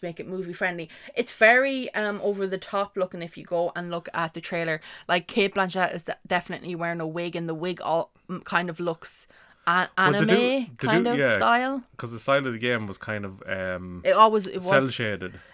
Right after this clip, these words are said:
Speaker 1: it was very colourful, and yeah, it
Speaker 2: Like,
Speaker 1: was all
Speaker 2: you could have all the, the thick outlines and stuff.
Speaker 1: uh, kind of comic-y, yeah.
Speaker 2: Yeah. So,
Speaker 1: Yeah.
Speaker 2: like, her hair is like, like your ones in the game,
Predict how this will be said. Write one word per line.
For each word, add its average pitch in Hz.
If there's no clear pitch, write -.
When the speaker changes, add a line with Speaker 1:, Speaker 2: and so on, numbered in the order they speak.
Speaker 1:
it 196
was 196
very 208
colourful, 196
and 160
yeah, 165
it 151
Speaker 2:
Like, -
Speaker 1:
was 175
all 175
Speaker 2:
you 165
could 110
have 107
all 110
the, 101
the 98
thick 110
outlines 90
and 87
stuff. 90
Speaker 1:
uh, 185
kind 202
of 190
comic-y, 185
yeah. 160
Speaker 2:
Yeah. 95
So, -
Speaker 1:
Yeah. -
Speaker 2:
like, 117
her 117
hair 131
is 110
like, 101
like 104
your 101
ones 98
in 98
the 92
game, 87